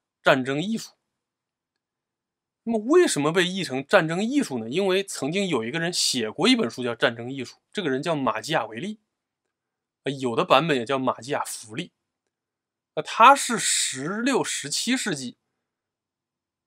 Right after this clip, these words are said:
生活在这个意大利的一个著名的政治家。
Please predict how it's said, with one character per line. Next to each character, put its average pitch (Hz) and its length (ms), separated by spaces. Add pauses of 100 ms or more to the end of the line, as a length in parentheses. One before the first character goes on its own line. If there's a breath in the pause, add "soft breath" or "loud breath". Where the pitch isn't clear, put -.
(140)
生 180 300
活 135 100
在 131 300
这 - 220
个 - 420 (240)
意 170 120
大 156 160
利 170 140
的 - 240
一 - 80
个 131 140
著 233 320
名 113 180
的 117 80
政 123 160
治 104 120
家。 117 160